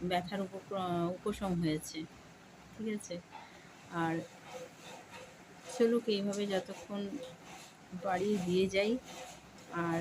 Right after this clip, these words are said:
তারপরে তো ডক্টর দিয়েছে যেগুলো, সেগুলো তো অয়েনমেন্ট, অয়েনমেন্টগুলো তো লাগাচ্ছি।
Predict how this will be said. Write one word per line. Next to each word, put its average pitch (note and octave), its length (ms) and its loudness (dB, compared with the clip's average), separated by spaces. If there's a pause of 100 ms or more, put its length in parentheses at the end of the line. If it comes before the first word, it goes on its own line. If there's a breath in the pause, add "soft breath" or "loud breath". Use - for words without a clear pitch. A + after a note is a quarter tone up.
তারপরে F3+ 340 0
তো G#3+ 120 -2
ডক্টর G3 360 0
দিয়েছে F#3+ 420 0
যেগুলো, F#3 360 -2
সেগুলো F#3 400 -2
তো F#3+ 100 -2 (520)
অয়েনমেন্ট, F#3+ 400 6
অয়েনমেন্টগুলো F#3+ 480 0
তো F#3+ 120 -4
লাগাচ্ছি। F3 520 -2